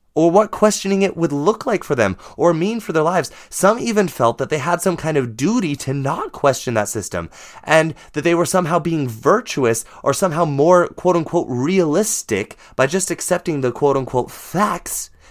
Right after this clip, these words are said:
that the system told them about their ability to learn, and therefore what would be possible for them in life.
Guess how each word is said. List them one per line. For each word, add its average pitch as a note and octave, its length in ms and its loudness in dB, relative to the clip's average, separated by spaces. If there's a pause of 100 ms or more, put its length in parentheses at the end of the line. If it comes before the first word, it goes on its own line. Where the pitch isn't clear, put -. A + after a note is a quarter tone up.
that D3+ 180 2
the D#3+ 80 2
system F3 420 -2
told G3+ 320 2
them C#3 160 2
about B2 260 2
their D3 120 2
ability A#2+ 360 0
to B2 160 -6
learn, D3+ 440 0 (240)
and C3 120 0
therefore D#3 320 2
what A#2+ 200 2
would C#3+ 100 -4
be D#3+ 140 0
possible D#3+ 480 0
for A2 160 -6
them F#2+ 120 -4
in F2+ 80 -6
life. E2+ 320 -12